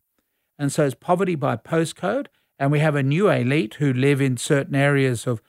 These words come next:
of Sydney or Melbourne. So we're seeing the same sort of thing emerge. So people who go to private school then go on to the better universities, make the right contacts, and then will go on to do very well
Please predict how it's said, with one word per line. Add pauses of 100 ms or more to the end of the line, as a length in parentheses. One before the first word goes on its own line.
(240)
of
Sydney (580)
or
Melbourne.
So
we're
seeing
the
same
sort
of
thing (320)
emerge.
So
people
who
go
to
private
school (300)
then
go
on
to
the
better
universities, (340)
make
the
right
contacts, (360)
and
then
will
go
on (400)
to
do
very
well